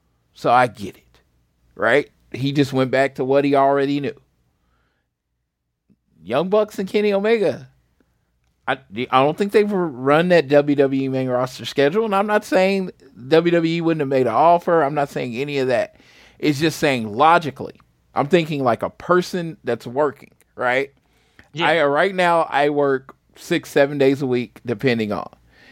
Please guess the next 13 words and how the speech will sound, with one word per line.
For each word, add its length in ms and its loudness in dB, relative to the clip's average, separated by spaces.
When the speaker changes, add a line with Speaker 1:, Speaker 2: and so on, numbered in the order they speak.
Speaker 1:
And 120 -2
if 120 -2
somebody 420 2
had 480 0
said, 560 -2
"Hey, 180 0
Floyd, 500 -2
come 240 0
work 200 2
for 160 0
A 120 4
E 100 0
W, 400 0